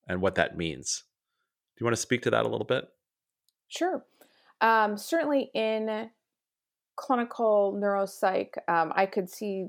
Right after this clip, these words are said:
Speaker 2: that question you're bringing up also being relevant, um, perhaps in a school setting as well, but maybe more so,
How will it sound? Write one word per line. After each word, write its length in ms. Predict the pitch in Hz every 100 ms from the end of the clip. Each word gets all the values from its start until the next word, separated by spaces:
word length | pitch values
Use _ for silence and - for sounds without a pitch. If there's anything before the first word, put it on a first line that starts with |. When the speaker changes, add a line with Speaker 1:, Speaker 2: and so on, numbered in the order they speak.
| -
Speaker 2:
that 260 | 196 180 -
question 340 | - 185 -
you're 100 | 180
bringing 340 | 175 175 165 165
up 160 | 165 -
also 680 | 175 170 - 175 170 165 180
being 240 | 170 165
relevant, 640 | 156 160 165 160 156 139 - -
um, 220 | 156 147
perhaps 540 | - 165 175 165 -
in 100 | 160
a 60 | 156
school 340 | - - 185
setting 380 | 185 190 185 170
as 140 | 160 180
well, 280 | 165 170
but 260 | 175 156 -
maybe 260 | 196 196 180
more 240 | 151 151
so, 440 | - 160 160 165